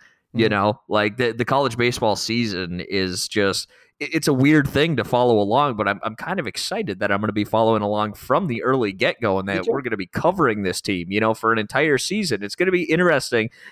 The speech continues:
Speaker 1: to watch it all play out, I think.
Speaker 2: I'm with you, man. Yeah, completely.
Speaker 1: And this is, uh, definitely fun when, when you have a national title contender, like you mentioned. Let's just hope, uh, Bakich stays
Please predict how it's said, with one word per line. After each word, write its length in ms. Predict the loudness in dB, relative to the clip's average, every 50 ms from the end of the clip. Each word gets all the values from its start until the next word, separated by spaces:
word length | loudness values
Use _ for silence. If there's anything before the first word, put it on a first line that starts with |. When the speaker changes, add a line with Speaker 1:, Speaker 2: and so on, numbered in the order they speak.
| _ _ _ 0
Speaker 1:
to 140 | 2 4
watch 380 | 4 4 4 2 2 2 2 2
it 100 | 2 2
all 160 | 2 2 2
play 320 | 0 0 0 0 2 2 2
out, 220 | 2 2 2 0
I 100 | -2 -2
think. 400 | -4 -8 -10 -10 -12 _ _ _ _ _ _ _ _ _ _ _ _ _ _ _ _ _ -20 -14 _ -2
Speaker 2:
I'm 160 | -2 0 2
with 160 | 2 0 0
you, 80 | -2 -4
man. 140 | -6 -6 -8 _ _ _ _ _ _ _ _ _ _ _ -10
Yeah, 160 | -6 -6 -4
completely. 420 | -4 -6 -8 -6 -6 -6 -6 -8 -12 _ _ _ _ _ _ _ _ _ _ _ _ _ _ _ _ _ _ _ _ -6
Speaker 1:
And 220 | -2 0 0 0 0
this 160 | 0 0 0
is, 200 | -2 -4 -4 -2
uh, 280 | 0 0 2 2 0 -2 -4 -8 -20 -20 _ _ _ _
definitely 340 | -2 -2 0 0 2 0 0
fun 340 | 0 0 0 0 2 2 2
when, 180 | 0 0 0 0
when 140 | 0 2
you 80 | 2 0
have 240 | 0 2 0 0 0
a 40 | 0
national 360 | -2 -2 -2 -2 -4 -6 -6
title 300 | -4 -2 0 0 0 -2
contender, 600 | -4 -8 -4 -2 -2 -2 0 -2 -4 -6 -8 _ _
like 240 | -2 -2 -2 -2 -4
you 60 | -6
mentioned. 320 | -6 -6 -6 -8 -6 -6
Let's 140 | -4 -4 -4
just 180 | -4 -4 -2 0
hope, 240 | 0 0 0 0 0
uh, 140 | -2 0
Bakich 400 | 0 0 0 0 -2 -2 -6 -10
stays 440 | -8 -4 -2 0 0 0 -2 -4 -8